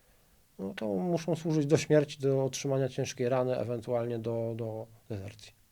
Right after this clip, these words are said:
To, to, to określenie niewolnicy w mundurze, no jest to, e, określenie publicystyczne używane od, od niedawna i ono odzwierciedla,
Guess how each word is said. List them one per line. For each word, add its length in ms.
To, 180
to, 280
to 140
określenie 400
niewolnicy 500
w 40
mundurze, 340
no 120
jest 180
to, 380
e, 840
określenie 360
publicystyczne 960
używane 840
od, 320
od 160
niedawna 540
i 60
ono 300
odzwierciedla, 960